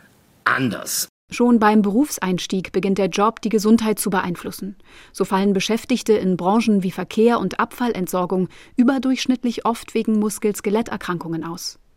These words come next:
Speaker 2: Das gilt auch für die unter dreißigjährigen. Ähnlich ist es im Gesundheits- und Sozialwesen.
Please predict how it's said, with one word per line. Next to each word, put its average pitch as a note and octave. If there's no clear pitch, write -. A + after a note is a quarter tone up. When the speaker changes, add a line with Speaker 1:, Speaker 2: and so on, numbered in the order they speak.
Speaker 2:
Das G#3+
gilt A3+
auch G3
für A#3
die B3
unter A#3
dreißigjährigen. F#3+
Ähnlich G#3
ist -
es B3
im A#3
Gesundheits- G#3+
und G3+
Sozialwesen. F#3